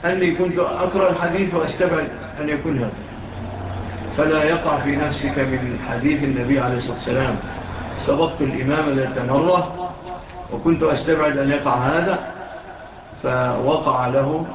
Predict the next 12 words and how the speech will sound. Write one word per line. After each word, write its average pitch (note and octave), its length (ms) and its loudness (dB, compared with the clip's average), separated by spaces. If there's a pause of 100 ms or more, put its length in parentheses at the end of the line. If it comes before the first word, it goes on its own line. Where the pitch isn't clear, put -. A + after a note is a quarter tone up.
حقيقة". A2+ 520 -4 (680)
هذه F#3 320 2 (280)
يعني C3+ 300 4
تحكى C#3+ 640 2
في C3+ 120 -2
تراجم C3 600 2 (920)
هؤلاء C3 480 2
الأئمة، B2 520 -4 (800)
ولا G3+ 360 4
نستبعد D3 420 -2
مثل B2+ 240 0
هذا. F#3 320 2